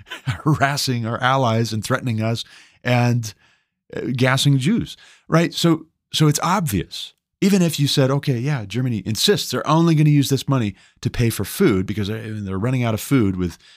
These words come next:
having spread themselves too thin," it, it would be ridiculous to give them the money even as we're making war on them, even as we're in a, a state of war.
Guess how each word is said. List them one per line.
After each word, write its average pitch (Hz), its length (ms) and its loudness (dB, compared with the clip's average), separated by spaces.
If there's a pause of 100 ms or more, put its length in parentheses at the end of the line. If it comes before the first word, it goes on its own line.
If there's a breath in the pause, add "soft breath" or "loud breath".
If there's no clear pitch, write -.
(140 soft breath)
having 98 220 -6
spread 101 240 -2
themselves 92 360 -4
too - 140 -8
thin," 104 500 -2 (1120 loud breath)
it, 113 200 -6
it 127 40 2
would 113 180 4
be 113 360 2 (160)
ridiculous 110 680 0
to 101 100 -6
give 104 260 -4
them 92 180 0
the 90 80 0
money 101 220 0
even 92 280 -4
as 87 340 -6 (440)
we're 101 100 -4
making 90 420 -4
war 101 280 0
on 78 140 -2
them, 76 260 -4 (100)
even 107 180 -4
as 92 200 -4
we're 87 120 -4
in 82 100 -2
a, 78 40 -8 (160)
a 82 80 -10
state 85 260 -4
of 76 140 -10
war. 76 180 -8